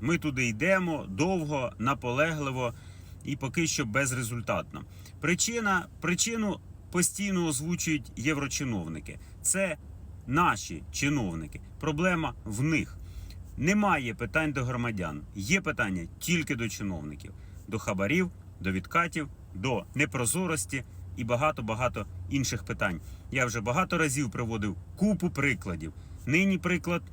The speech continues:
який я приводжу безкінечно, тому що це як прапор, знаєте, це як символ всього того, що відбувається.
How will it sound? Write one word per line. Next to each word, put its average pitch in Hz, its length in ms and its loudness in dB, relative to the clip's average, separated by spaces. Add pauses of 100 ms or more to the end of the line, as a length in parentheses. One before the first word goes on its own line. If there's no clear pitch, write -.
який 139 300 4
я 143 200 6 (160)
приводжу 160 580 6
безкінечно, 147 880 2
тому 143 200 0
що 143 120 -2
це 170 200 2
як 156 120 2 (440)
прапор, 147 600 4
знаєте, 143 380 2
це 160 200 2
як 156 160 2
символ 156 680 2 (220)
всього 185 320 2
того, 165 240 0
що 151 140 -2
відбувається. 120 760 0